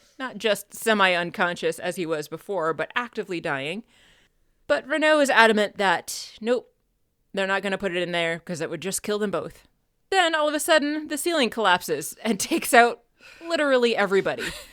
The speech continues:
<laughs> including the chamber with Lantash in it. Sam, being the brave-ass person that she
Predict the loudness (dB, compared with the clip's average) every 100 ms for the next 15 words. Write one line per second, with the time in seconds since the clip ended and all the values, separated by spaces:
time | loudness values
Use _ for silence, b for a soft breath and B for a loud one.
0 | B B B B -2 -2 0 4 6 6
1 | 6 2 2 2 6 8 6 4 0 0
2 | 0 0 -2 -4 -8 -10 B B B B
3 | B -6 0 2 2 2 2 2 0 -2
4 | 0 2 2 2 0 0 0 -2 -2 -2
5 | -2 -4 -6 -4 -4